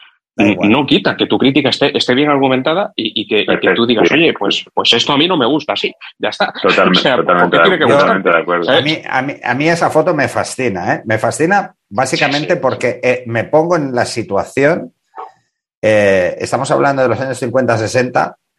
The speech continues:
Speaker 1: las cámaras cómo eran
Speaker 3: Sí,
Speaker 2: Mm.
Speaker 3: claro.
Speaker 1: y, y lo difícil que era hacer esa foto, ¿vale? Y
Speaker 2: Ujú.
Speaker 1: pienso,
Speaker 2: Pues sí.
Speaker 1: "Este tío era un genio", ¿no? Pero como esas, muchísimas.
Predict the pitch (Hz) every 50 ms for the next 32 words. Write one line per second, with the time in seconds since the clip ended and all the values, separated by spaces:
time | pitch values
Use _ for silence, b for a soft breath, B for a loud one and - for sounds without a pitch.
0 | _ _ _ _ _ - - 104 104 - - - 139 139 131 131 120 120 107 -
1 | - - 147 139 127 117 117 120 123 123 131 151 175 214 - - _ _ _ _
2 | _ _ _ _ _ _ _ _ _ _ _ _ - - - 85 80 113 101 90
3 | 76 73 60 60 - _ _ _ _ _ 143 139 143 139 135 127 127 123 - 165
4 | 170 170 190 170 - - 156 156 147 135 - 151 147 135 131 113 131 123 - -
5 | 139 131 131 - 190 240 294 - _ _ _ _ _ _ _ _ _ _ - -
6 | - - - 95 113 131 - - - _ _ _ _ _ _ _ - - 127 123
7 | - - 123 131 131 127 120 - - 135 117 113 101 95 92 - - - - 110
8 | 98 120 127 113 139 143 147 147 135 - - - 117 107 101 95 95 95 110 147
9 | 220 - b b b b b b _ _ _ _ _ _ - - _ _ _ _
10 | _ _ _ _ - 120 110 104 - 117 113 113 135 160 165 - 233 220 - 170
11 | - - 113 110 110 107 95 - 175 196 185 - 135 107 98 87 80 76 - -
12 | - _